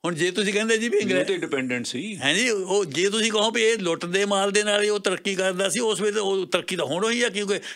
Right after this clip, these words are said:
Speaker 1: ਨਵੀਂ ਇੰਡਸਟਰੀ ਆਉਣ ਲੱਗ ਪਏ, ਤਰੱਕੀ ਹੋਣ ਲੱਗ ਪਏ, ਸਾਰੇ ਮੁਲਕ ਜਿਹੜੇ ਹੈਗੇ ਇਹਨਾਂ ਵਿੱਚ ਤਰੱਕੀਆਂ ਹੋਈਆਂ ਜਾ ਕੇ। ਕਹਿੰਦਾ ਉੱਨੀ ਸੌ ਸੰਤਾਲੀ ਦਾ ਜਿਹੜਾ ਹੈਗਾ ਆ, ਇਹ
Speaker 2: ਉਹਦੀ
Speaker 1: ਮੈਨੂੰ
Speaker 2: ਜਿਹੜੀ ਮਾਈਗ੍ਰੇਸ਼ਨ ਦਾ ਨਾ, ਜਿਹੜਾ ਉਦੋਂ ਹੱਲੇ ਗੁੱਲੇ ਜਾਂ ਰ-, ਇੱਧਰੋਂ ਲੋਕ ਆਏ ਗੱਡਿਆਂ ਤੇ,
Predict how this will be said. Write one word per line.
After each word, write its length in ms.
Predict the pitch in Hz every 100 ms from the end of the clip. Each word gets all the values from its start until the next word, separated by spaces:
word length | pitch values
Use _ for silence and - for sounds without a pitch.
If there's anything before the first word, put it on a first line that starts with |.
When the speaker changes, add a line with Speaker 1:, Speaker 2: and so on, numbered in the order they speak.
| -
Speaker 1:
ਨਵੀਂ 200 | 135 147
ਇੰਡਸਟਰੀ 380 | 143 143 - 156
ਆਉਣ 220 | 156 151
ਲੱਗ 120 | 151 151
ਪਏ, 80 | 151
ਤਰੱਕੀ 340 | 143 123 139
ਹੋਣ 180 | 147 147
ਲੱਗ 120 | 143
ਪਏ, 100 | 156
ਸਾਰੇ 300 | 147 143 143
ਮੁਲਕ 240 | 151 147
ਜਿਹੜੇ 300 | 156 170 165
ਹੈਗੇ 200 | 156 151
ਇਹਨਾਂ 180 | 160 170
ਵਿੱਚ 220 | 160 151 - - -
ਤਰੱਕੀਆਂ 360 | 156 151 165
ਹੋਈਆਂ 260 | 151 156 156
ਜਾ 140 | 151
ਕੇ। 120 | 143 143 _ _ _ _ _ - - _ - - _
ਕਹਿੰਦਾ 240 | - 220 254
ਉੱਨੀ 360 | 214 190 208
ਸੌ 200 | 208 226
ਸੰਤਾਲੀ 580 | 233 156 147 139 139 175
ਦਾ 120 | 196
ਜਿਹੜਾ 200 | 196 202
ਹੈਗਾ 220 | 175 160 156
ਆ, 180 | 170
ਇਹ 40 | 175 - - -
Speaker 2:
ਉਹਦੀ 80 | 160
Speaker 1:
ਮੈਨੂੰ 420 | 165 156 - -
Speaker 2:
ਜਿਹੜੀ 200 | 135 170
ਮਾਈਗ੍ਰੇਸ਼ਨ 640 | 135 117 131 127 147 165 156
ਦਾ 120 | 104
ਨਾ, 120 | 117
ਜਿਹੜਾ 280 | 165 156 151
ਉਦੋਂ 480 | - 131 123 120 101
ਹੱਲੇ 320 | 95 107 123
ਗੁੱਲੇ 500 | 117 117 120 117 110
ਜਾਂ 380 | 104 101 101 85 - - - _ -
ਰ-, 500 | 101 107 107 98 143
ਇੱਧਰੋਂ 480 | 127 123 131 127 120
ਲੋਕ 340 | 117 110 107 -
ਆਏ 280 | 107 110
ਗੱਡਿਆਂ 460 | 101 101 92 113 110
ਤੇ, 360 | - 104 98